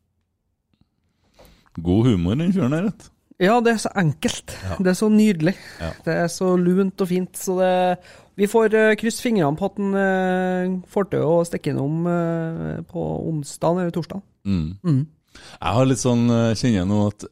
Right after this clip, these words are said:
Speaker 1: herregud, det her har vært bra. Vi har på en måte hatt med oss Klaus Lundekvam og en god runde med Øyvind nå.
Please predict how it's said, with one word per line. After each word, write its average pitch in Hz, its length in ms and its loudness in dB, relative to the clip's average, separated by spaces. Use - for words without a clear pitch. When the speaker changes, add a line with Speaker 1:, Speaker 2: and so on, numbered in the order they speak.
Speaker 1:
herregud, 95 360 -4
det 98 80 -2
her 92 200 -4
har 131 100 0
vært 117 220 0
bra. 95 280 -2
Vi 123 160 -2
har 113 200 0
på 107 180 -6
en 110 80 0
måte 110 260 0
hatt 104 160 -2
med 82 100 -4
oss - 120 -8
Klaus 98 260 -2
Lundekvam 98 680 -2
og 101 800 -2
en 107 220 -4
god 117 420 0
runde 117 320 2
med 107 280 0
Øyvind 101 300 -4
nå. 208 180 -4